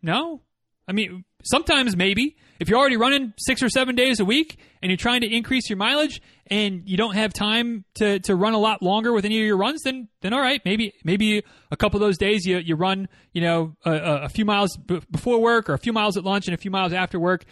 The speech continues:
and that's a chance to add a few more miles to the mix. Um, sometimes maybe your long run, you don't have time to do the full long run 'cause you got stuff with the kids, or you got stuff with family, or you got stuff with whatever, and so you get, you know, ten miles in, in the morning and ten miles in, in the, in the afternoon, um, after work or after whatever,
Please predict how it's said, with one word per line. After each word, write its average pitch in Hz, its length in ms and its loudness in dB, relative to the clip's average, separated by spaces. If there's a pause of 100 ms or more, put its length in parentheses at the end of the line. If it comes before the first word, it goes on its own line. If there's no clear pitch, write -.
(220)
and 160 100 -2
that's 180 200 0
a 160 40 -4
chance 160 300 -4
to 160 240 -4
add 147 140 2
a - 40 -2
few 156 140 -2
more 143 120 -4
miles 135 240 -4
to 147 60 -6
the 135 80 -2
mix. 120 280 -8 (460)
Um, 143 440 -4 (580)
sometimes 214 380 2
maybe 226 180 2
your 226 120 4
long 240 240 4
run, 160 100 0
you 170 60 0
don't 214 100 0
have 208 80 -2
time 226 180 0
to 220 60 -2
do 233 60 0
the 214 100 0
full 247 200 0
long 240 180 2
run 175 100 -2
'cause 156 100 -10
you 175 80 -2
got 190 140 -2 (120)
stuff - 200 -2
with 208 100 -4
the 196 60 -8
kids, 220 340 2
or 165 40 -2
you 170 40 -2
got 175 140 -6
stuff 202 200 -4
with - 120 -10
family, 214 380 -2
or - 20 2
you 165 60 0
got 185 140 -2 (200)
stuff - 300 -4
with 214 100 -2
whatever, 226 480 0 (320)
and 170 100 -4
so 220 80 -2
you 202 120 0
get, 208 200 -2
you 208 60 -2
know, 180 100 2
ten 202 220 -2
miles 208 260 0
in, 214 60 0
in 214 80 -2
the 190 60 -4
morning 226 260 0
and 151 100 -4
ten 220 120 0
miles 208 260 0
in, 214 80 0
in 202 80 -4
the, 180 260 -6
in 185 60 -6
the 180 100 0
afternoon, 220 540 -2 (360)
um, 175 380 -2
after 208 240 0
work 220 280 2
or 180 60 0
after 202 260 0
whatever, 247 480 0